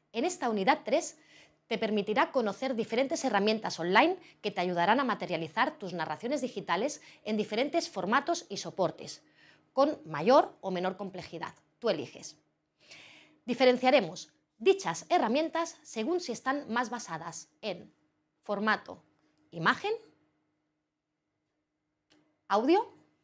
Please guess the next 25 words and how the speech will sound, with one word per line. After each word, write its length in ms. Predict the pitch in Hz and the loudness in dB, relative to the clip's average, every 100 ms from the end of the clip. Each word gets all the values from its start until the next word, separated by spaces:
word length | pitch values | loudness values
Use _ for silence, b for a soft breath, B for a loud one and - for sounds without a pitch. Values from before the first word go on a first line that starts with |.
| _ _ _ _ _ _ _ _ _ _ _ _ _ _ _ _ _ _ - | _ _ _ _ _ _ _ _ _ _ _ _ _ _ _ _ _ _ -4
vídeo 440 | 196 277 339 466 - _ _ _ _ _ _ | 2 4 4 0 -8 _ _ _ _ _ _
o 140 | - 320 | 0 2
bien 280 | 262 277 - | 2 0 -10
formatos 640 | - 233 214 220 262 262 - | -8 -4 -2 -2 -2 -6 -10
mixtos 560 | 190 214 - 277 277 - _ - | -6 -6 -4 -6 -6 -10 _ -10
integrados, 680 | 196 170 160 156 - - _ | -8 -2 0 0 -2 -12 _
multimedia 640 | 165 160 190 247 254 277 330 - | -14 -6 0 2 2 2 -2 -14
y 160 | - 240 | -10 -6
o 200 | 202 240 247 | 0 -2 -2
interactivos. 760 | 180 - 143 - 170 - - _ _ _ _ B B B | -8 -8 -12 -8 -10 -10 -18 _ _ _ _ B B B
En 140 | 220 | -4
función 360 | 214 220 277 240 | 0 0 2 2
de 60 | 185 | 2
los 140 | 185 | -2
objetivos 440 | 175 185 262 330 | -10 -8 -4 -4
que 100 | 277 | -4
te 100 | 202 | -6
marques 400 | 190 285 - 262 | 0 0 0 -8
para 240 | - 180 175 | -4 -2 -2
tu 80 | 175 | -2
narración 420 | 156 147 - 233 | -6 -6 -8 -6
digital, 500 | 254 220 240 220 - B B | -4 -2 2 2 2 B B
podrás 360 | 214 214 302 - | -4 0 0 -2
utilizar 640 | 285 240 214 170 294 381 - _ | -6 -4 -4 0 2 2 -2 _
unas 360 | 285 330 349 | 0 0 0